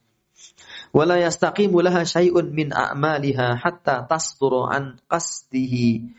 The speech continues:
wa niyatihi wa huwal mas'ulu anha kulliha." Dan tidak akan, eh, tegak sesuatu pun dari berupa amal kecuali jika sudah bersumber dari hati,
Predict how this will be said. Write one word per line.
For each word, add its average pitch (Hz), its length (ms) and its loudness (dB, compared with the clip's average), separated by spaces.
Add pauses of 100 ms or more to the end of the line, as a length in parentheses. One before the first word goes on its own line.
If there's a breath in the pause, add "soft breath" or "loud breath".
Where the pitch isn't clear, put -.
(140 loud breath)
wa 131 160 2
niyatihi 123 640 0
wa 127 100 2
huwal 123 300 0
mas'ulu 120 400 0
anha 120 320 -2
kulliha." 110 480 -4 (340)
Dan 147 220 2
tidak 135 340 0
akan, 196 300 -2 (1040 soft breath)
eh, 104 360 0
tegak - 520 0 (880 loud breath)
sesuatu 143 640 -2
pun - 440 -2 (120)
dari 151 240 2
berupa 143 320 0
amal 165 400 -2
kecuali 170 640 -2
jika 147 240 -2
sudah 156 600 -4
bersumber 123 600 -2
dari 135 440 0
hati, 113 720 -2